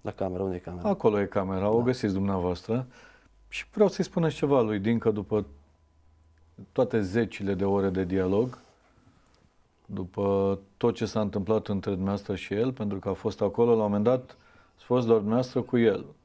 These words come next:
Speaker 2: Și a fost importantă toată această relație cu ghilimele de rigoare. Și aș vrea să-i spune ce vreți dumneavoastră să-i spuneți în zece cuvinte, într-un minut, în cât vreți dumneavoastră.
Speaker 1: Ce exercițiu,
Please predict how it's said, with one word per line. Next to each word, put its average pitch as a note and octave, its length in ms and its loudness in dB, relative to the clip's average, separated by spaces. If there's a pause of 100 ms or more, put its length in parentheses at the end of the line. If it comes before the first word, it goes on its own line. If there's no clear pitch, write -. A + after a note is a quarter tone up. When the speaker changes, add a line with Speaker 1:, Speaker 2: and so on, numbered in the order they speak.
Speaker 2:
Și - 120 -16
a A#2+ 60 -8
fost G#2+ 240 0
importantă G#2 640 0
toată G2+ 280 0
această G2 520 -2 (460)
relație G#2+ 560 2
cu G2 140 -6
ghilimele G2 520 0
de F#2+ 140 0
rigoare. F#2+ 520 0 (560)
Și - 300 -8 (240)
aș G3 120 4
vrea F3 140 4
să-i E3+ 160 0
spune D#3 380 0
ce - 160 2
vreți C#3+ 160 6
dumneavoastră A2 360 2
să-i F2+ 100 -4
spuneți F#2+ 320 -6
în F#2+ 80 -4
zece C3 500 2 (140)
cuvinte, A2 420 0
într-un F#2+ 260 -2
minut, B2 360 0
în A2+ 240 -2
cât B2 180 -4
vreți A#2 160 2
dumneavoastră. F#2+ 460 -6 (2500)
Speaker 1:
Ce - 160 -6
exercițiu, F#2 920 -4